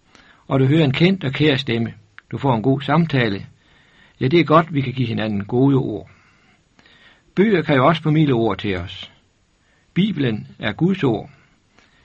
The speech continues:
Sandt i alle dets udsagn. Det er jo Guds ord.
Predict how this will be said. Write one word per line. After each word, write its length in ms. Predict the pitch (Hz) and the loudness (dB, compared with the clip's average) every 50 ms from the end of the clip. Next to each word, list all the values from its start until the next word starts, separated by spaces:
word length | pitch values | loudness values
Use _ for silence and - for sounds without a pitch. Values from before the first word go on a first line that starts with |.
| _ _ | _ _
Sandt 360 | - - - 160 175 160 165 160 | -8 -4 -2 -2 0 -2 -2 0
i 80 | 147 | 0
alle 200 | 143 147 - 131 | 2 2 2 2
dets 220 | 127 120 107 - - | 0 -2 -4 -2 0
udsagn. 540 | 151 160 160 160 - 120 104 95 - - - - _ _ _ _ _ _ _ _ _ _ - | 0 2 2 2 0 0 0 0 -4 -10 -16 -20 _ _ _ _ _ _ _ _ _ _ -6
Det 60 | 120 | -4
er 40 | 113 | -2
jo 120 | 107 101 - | -2 -2 0
Guds 260 | - 151 170 165 147 | 2 2 2 2 0
ord. 240 | 127 104 92 82 | -4 -4 -4 -6